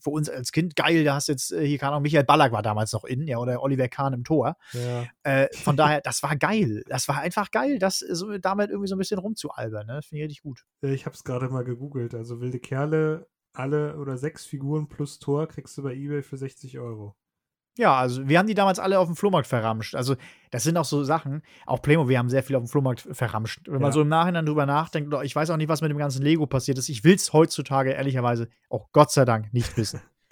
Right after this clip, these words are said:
Speaker 2: <laughs> Bei, bei uns gab's immer so 'n, äh, Familienbazar im, äh, Jugendheim in, äh, hier in der Nähe. Einmal im, zwe-, zweimal im Jahr, im Frühling und im Herbst. Und da gab's dann auch immer, wo, also da konnte man dann seine,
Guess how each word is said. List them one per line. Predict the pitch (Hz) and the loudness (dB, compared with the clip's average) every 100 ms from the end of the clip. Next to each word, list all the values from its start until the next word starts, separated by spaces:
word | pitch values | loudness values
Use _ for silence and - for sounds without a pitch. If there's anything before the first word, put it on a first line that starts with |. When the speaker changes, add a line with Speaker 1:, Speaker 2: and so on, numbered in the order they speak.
| _ | _
Speaker 2:
<laughs> | - - - _ | -14 -14 -14 _
Bei, | 120 | -2
bei | 123 131 | 2 2
uns | 151 - | 0 0
gab's | 156 - | -2 -2
immer | 139 135 | -4 -2
so | 127 | -2
'n, | 127 123 131 | -2 -4 -8
äh, | 123 117 117 | -6 -4 -4
Familienbazar | - 127 120 156 175 120 110 107 110 107 139 196 _ | -2 -4 -2 -6 -4 -4 -2 -4 -4 -2 -2 -4 _
im, | 127 117 113 120 | -10 -8 -8 -10
äh, | 113 110 110 | -8 -8 -8
Jugendheim | 110 135 120 107 104 107 117 139 - 143 | -10 -8 -8 -6 -6 -6 -8 -14 -20 -18
in, | |
äh, | 135 113 | -14 -12
hier | 110 113 | -10 -10
in | 110 | -10
der | 110 | -10
Nähe. | 113 127 180 _ _ _ _ _ _ - | -8 -8 -10 _ _ _ _ _ _ -8
Einmal | 123 156 160 | -4 -2 -2
im, | 139 135 | -4 -12
zwe-, | - 135 107 | -10 -10 -6
zweimal | - 180 180 | 2 2 2
im | 143 | 0
Jahr, | 123 110 | -2 -2
im | |
Frühling | 107 - 180 147 | -8 -6 -4 -4
und | 135 | -6
im | 123 | -8
Herbst. | 120 127 127 - - _ _ - | -4 -2 -4 -8 -16 _ _ -6
Und | 120 113 | -6 0
da | 127 151 | 0 2
gab's | 147 139 | 0 -4
dann | - 139 | -6 -10
auch | 143 | -14
immer, | 143 131 131 120 | -6 -2 -2 -2
wo, | 123 123 | -6 -6
also | 127 120 | -8 -4
da | 120 | -2
konnte | - 143 143 | -2 -2 -2
man | 127 | -2
dann | 123 120 | -2 -2
seine, | 120 117 117 110 110 107 | -2 -2 -4 -6 -8 -10